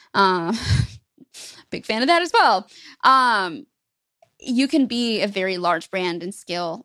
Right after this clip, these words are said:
on Shopify with Shopify. It's, it's wonderful. Also, I just, their, their, their website's so, like, colorful and, uh,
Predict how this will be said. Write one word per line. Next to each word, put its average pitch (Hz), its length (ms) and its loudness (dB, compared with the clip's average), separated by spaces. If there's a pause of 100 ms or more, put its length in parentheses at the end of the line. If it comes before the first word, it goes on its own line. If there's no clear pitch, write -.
on 175 140 -6
Shopify 151 520 -8
with - 120 -18
Shopify. - 480 -12
It's, - 200 -20
it's - 300 -14
wonderful. 180 400 -6
Also, 175 640 -6 (140)
I - 180 -10
just, - 240 -20 (200)
their, 226 100 0
their, 247 240 -2
their 247 240 -6
website's 302 400 -6
so, 262 160 -6
like, 269 320 -6
colorful 262 680 -4
and, 208 460 -6 (360)
uh, 160 200 -8